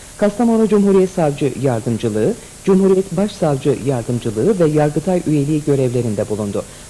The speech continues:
Osman Vahdettin Oktay, bin dokuz yüz seksen beş yılında Cumhurbaşkanı tarafından Anayasa Mahkemesi yedek üyeliğine getirilmişti.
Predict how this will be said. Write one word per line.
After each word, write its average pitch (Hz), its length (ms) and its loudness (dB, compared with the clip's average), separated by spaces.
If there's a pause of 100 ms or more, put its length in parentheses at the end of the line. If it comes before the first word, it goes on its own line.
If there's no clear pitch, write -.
Osman 170 380 0
Vahdettin 143 460 -2
Oktay, 185 460 -2
bin 170 120 4
dokuz 156 280 -2
yüz 139 120 -2
seksen 127 440 -4
beş 123 220 -4
yılında 110 380 -2 (340)
Cumhurbaşkanı 139 720 0
tarafından 123 600 -2 (280)
Anayasa 208 420 2
Mahkemesi 175 600 -2
yedek 185 240 2 (100)
üyeliğine 135 540 -2
getirilmişti. 123 640 -6